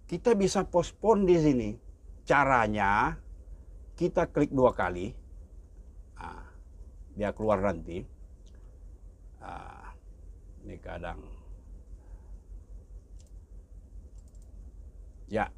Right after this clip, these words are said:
nah, ini ada kolom postpone, artinya ditunda. Kita bisa tunda, postpone. Kita klik ini,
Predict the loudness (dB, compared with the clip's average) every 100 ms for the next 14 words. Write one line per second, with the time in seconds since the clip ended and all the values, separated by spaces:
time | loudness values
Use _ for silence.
0 | -16 -16 -14 0 2 2 0 -14 -18 -18
1 | -18 -20 -20 -20 -20 -20 4 8 10 10
2 | 10 8 8 8 8 8 6 4 2 2
3 | 4 10 12 10 4 -4 -2 -2 -2 0
4 | 2 4 4 2 4 6 8 8 6 2
5 | -10 -18 -18 -16 -14 -16 -16 -16 -18 -20
6 | -20 -8 -4 2 6 6 6 4 4 8
7 | 8 6 2 -4 -14 -18 -20 -20 -20 -18
8 | -20 -18 -20 -20 4 4 4 10 10 10
9 | 4 -14 -20 -20 -20 -20 -20 -18 -18 -18
10 | -6 -4 4 4 6 4 4 2 2 2
11 | 0